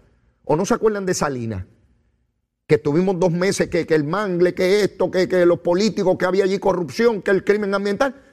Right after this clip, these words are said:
Ah, ya nadie habla de eso. Como ya no da rating.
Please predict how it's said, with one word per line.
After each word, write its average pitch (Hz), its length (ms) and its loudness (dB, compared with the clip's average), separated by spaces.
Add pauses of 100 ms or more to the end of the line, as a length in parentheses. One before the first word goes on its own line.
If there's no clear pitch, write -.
(540)
Ah, 117 140 -4
ya 143 160 0
nadie 170 220 -2
habla 123 200 -2
de 113 100 -2
eso. 233 200 -4 (340)
Como 143 180 0
ya 156 140 -2
no 175 100 -4
da 156 120 -2
rating. 190 460 -2